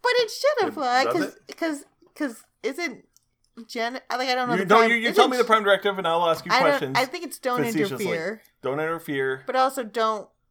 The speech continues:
Speaker 1: let genocide occur? If that's
Speaker 2: Yep,
Speaker 1: not in there,
Speaker 2: that's
Speaker 1: they
Speaker 2: a,
Speaker 1: should at least
Speaker 2: that's the
Speaker 1: pencil
Speaker 2: Prime
Speaker 1: it in.
Speaker 2: Directive. Don't, don't interfere and
Speaker 1: <laughs>
Speaker 2: don't genocide. The Prime Directive is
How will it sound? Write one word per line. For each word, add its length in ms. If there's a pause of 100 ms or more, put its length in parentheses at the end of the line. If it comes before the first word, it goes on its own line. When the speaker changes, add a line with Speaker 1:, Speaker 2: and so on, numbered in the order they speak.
(120)
Speaker 1:
let 340
genocide 600
occur? 460 (1000)
If 120
that's 120
Speaker 2:
Yep, 120
Speaker 1:
not 120
in 100
there, 100
Speaker 2:
that's 140
Speaker 1:
they 60
Speaker 2:
a, 40
Speaker 1:
should 100
at 80
least 120
Speaker 2:
that's 180
the 80
Speaker 1:
pencil 100
Speaker 2:
Prime 180
Speaker 1:
it 40
in. 40
Speaker 2:
Directive. 500 (260)
Don't, 300
don't 320
interfere 440
and 100
Speaker 1:
<laughs> 60
Speaker 2:
don't 160
genocide. 560 (600)
The 120
Prime 320
Directive 640 (200)
is 280